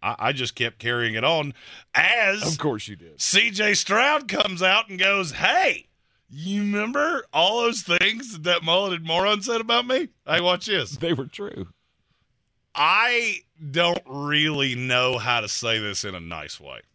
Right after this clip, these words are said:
Speaker 1: So I'm gonna do that thing that I like to do.
Speaker 2: You tell the truth?
Speaker 1: Well, y-, well,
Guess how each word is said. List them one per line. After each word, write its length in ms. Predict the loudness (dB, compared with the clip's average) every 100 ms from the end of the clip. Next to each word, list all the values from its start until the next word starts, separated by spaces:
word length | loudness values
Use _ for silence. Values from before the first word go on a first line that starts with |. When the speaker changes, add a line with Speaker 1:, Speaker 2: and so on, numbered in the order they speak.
| _ _ _ _ _ _ _
Speaker 1:
So 200 | -4 0
I'm 180 | 0 0
gonna 160 | -2 0
do 260 | 0 2
that 180 | 0 -2
thing 320 | -2 0 0
that 100 | 0
I 60 | -2
like 320 | -2 -4 -4
to 80 | -10
do. 180 | -12 -12 -12
Speaker 2:
You 100 | -10
tell 220 | -4 -2 -2
the 80 |
truth? 380 | -6 -4 -4 -6 -4
Speaker 1:
Well, 320 | 2 2 0 -8
y-, 120 | -12
well, 180 | -8 -8